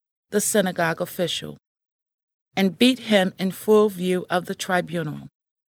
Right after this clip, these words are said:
But none of this was of concern to Gallio. Paul remained for quite some time,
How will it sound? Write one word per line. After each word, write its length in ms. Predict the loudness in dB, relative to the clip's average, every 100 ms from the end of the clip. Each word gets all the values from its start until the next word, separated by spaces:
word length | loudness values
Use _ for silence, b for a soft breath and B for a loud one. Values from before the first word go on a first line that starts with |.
| _ _ _ _ _ _ _ _ -2
But 180 | 0 6
none 260 | 6 8
of 160 | 4 6
this 260 | 4 4
was 200 | -2 -2
of 160 | -2 -4
concern 580 | -2 0 0 0 0 -2
to 140 | -4
Gallio. 600 | -4 0 0 -2 -6 -10 -16 _ _ _ _ _ _ _ _ -6
Paul 300 | 6 8 8
remained 680 | 6 4 4 4 2 0 -4
for 220 | -4 -4
quite 340 | 2 4 6 4
some 260 | 2 2
time, 560 | 0 0 0 -2 -6